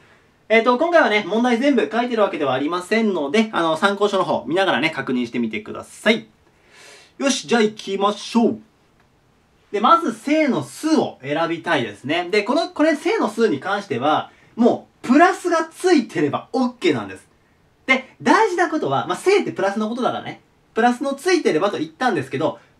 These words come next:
プラスって省略、消すことができるので、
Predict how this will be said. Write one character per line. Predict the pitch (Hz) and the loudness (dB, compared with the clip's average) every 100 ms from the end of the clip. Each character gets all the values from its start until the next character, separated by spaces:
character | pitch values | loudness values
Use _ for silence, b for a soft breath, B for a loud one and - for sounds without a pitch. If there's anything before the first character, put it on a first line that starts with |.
| - | 0
プ | 247 | 4
ラ | 320 320 | 6 4
ス | - 330 | -2 -6
っ | |
て | - - 139 | -6 -6 -8
省 | - - 262 285 | -4 0 2 4
略、 | 269 226 202 - - | 2 0 -4 -8 -4
消 | 240 | -2
す | 262 - | -2 -6
こ | 330 | -6
と | 392 339 | 0 2
が | - | 2
で | 147 | 2
き | 190 | 0
る | 160 | -2
の | 110 | -2
で、 | 135 117 | 0 -2